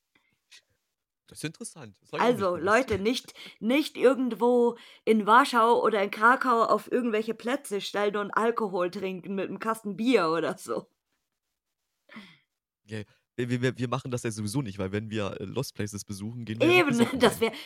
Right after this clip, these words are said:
Speaker 2: das wär mal
Speaker 1: Das ist
Speaker 2: was, oder?
Speaker 1: gefährlich.
Speaker 2: Das wär mal so 'n, so 'n YouTube-Special. Besoffen auf dem Lost <laughs> Place, irgendwie sowas.
Speaker 1: Ähm, ich kann da 'n Lied von singen. <laughs> Weil wir haben ja hier, also, wo wir wohnen, ist ja direkt an unserer Straße, ist ja ein verlassenes
Speaker 2: Aha.
Speaker 1: Haus, da hab ich auch 'n bisschen Geschichte aufgedeckt.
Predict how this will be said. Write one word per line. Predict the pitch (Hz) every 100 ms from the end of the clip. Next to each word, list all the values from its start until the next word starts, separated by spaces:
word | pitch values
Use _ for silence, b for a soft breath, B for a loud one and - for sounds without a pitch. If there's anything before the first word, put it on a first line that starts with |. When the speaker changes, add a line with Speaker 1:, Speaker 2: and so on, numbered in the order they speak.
| B
Speaker 2:
das | 302 277
wär | 285 294
mal | 262 202
Speaker 1:
Das | 180
ist | 196
Speaker 2:
was, | -
oder? | 175 214
Speaker 1:
gefährlich. |
Speaker 2:
Das | 208 -
wär | 202
mal | 220 196
so | 196
'n, | 196 190 B B
so | 156 208
'n | 190
YouTube-Special. | 240 294 233 240 - - 226 233 196 175 - B B
Besoffen | - 214 214 247 294 254 254
auf | 208 240 -
dem | 226 220
Lost | 220 240 -
<laughs> |
Place, | 208 - - - 226 - -
irgendwie | 240 240 - - - - -
sowas. | - - - - - - - - _ _ _ _ _ _
Speaker 1:
Ähm, | 165 170 175 175 - B
ich | 147 -
kann | 160
da | 156
'n |
Lied | 143 147
von | 147 123
singen. | 104 104 107
<laughs> | - - 170 - - - - - _ _ - _ - - _ _ - 196 B B
Weil | 127
wir | 135
haben | 135 151
ja | 143
hier, | 123 143 135
also, | 120 127 117
wo | 123
wir | 123 101
wohnen, | 143 175
ist | 151 -
ja | 127
direkt | 127 131
an | 117
unserer | 110 104
Straße, | - - 165 -
ist | - -
ja |
ein | -
verlassenes | 143 165 220 185
Speaker 2:
Aha. | 147
Speaker 1:
Haus, | 143 -
da | 113
hab |
ich | -
auch | - 120
'n |
bisschen | 113 - 101
Geschichte | - 151 -
aufgedeckt. | - - 110 113 -